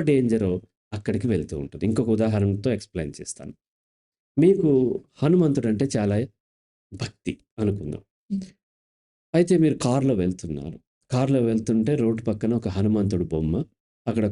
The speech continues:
Speaker 1: కొంత పూజలు చేసినటువంటి కుంకుమలు అవన్నీ ఉన్నాయి. మీరు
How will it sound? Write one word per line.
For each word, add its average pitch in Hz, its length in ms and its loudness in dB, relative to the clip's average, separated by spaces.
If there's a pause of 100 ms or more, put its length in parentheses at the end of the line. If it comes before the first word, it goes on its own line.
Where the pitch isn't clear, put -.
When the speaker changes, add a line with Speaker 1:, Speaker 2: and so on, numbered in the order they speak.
Speaker 1:
కొంత 95 200 0 (120)
పూజలు 95 380 0
చేసినటువంటి 78 680 -6
కుంకుమలు 90 520 -2
అవన్నీ 80 320 -2
ఉన్నాయి. 67 220 -14 (460)
మీరు 151 160 4